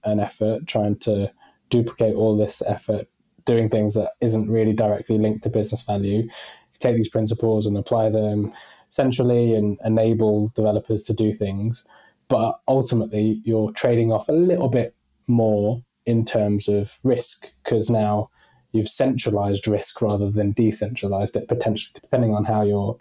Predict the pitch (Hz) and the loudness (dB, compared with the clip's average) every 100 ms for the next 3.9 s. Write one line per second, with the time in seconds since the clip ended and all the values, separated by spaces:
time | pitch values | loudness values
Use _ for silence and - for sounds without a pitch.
0 | - 117 113 101 101 117 98 104 101 - | -2 0 2 0 -2 -2 0 0 -2 -8
1 | - - _ _ 127 - 120 - 123 - | -20 -20 _ _ -4 -2 -6 -2 -2 0
2 | 139 135 120 110 107 - 127 123 120 107 | 0 2 2 0 -2 -2 2 2 2 0
3 | 113 107 - 101 107 110 107 101 101 | 0 -2 0 -2 -2 0 0 0 -2